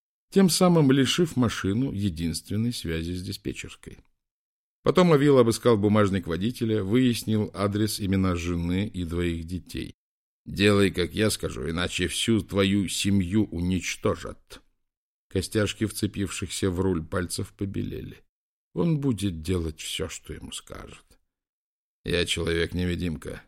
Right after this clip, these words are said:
думал Авила, наблюдая, как несутся навстречу полицейские машины с воющими сиренами.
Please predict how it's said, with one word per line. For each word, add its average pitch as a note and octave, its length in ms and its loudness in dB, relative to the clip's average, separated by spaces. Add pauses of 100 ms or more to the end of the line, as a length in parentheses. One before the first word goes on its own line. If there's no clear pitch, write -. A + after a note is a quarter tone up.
(140)
думал D#2+ 360 -6
Авила, E2+ 400 -4 (420)
наблюдая, A2 540 6
как G2+ 200 -2
несутся G2 500 -2
навстречу F#2+ 600 -2
полицейские F#2+ 920 0
машины F2 520 -2
с - 120 -8
воющими D2+ 520 -6
сиренами. - 600 -8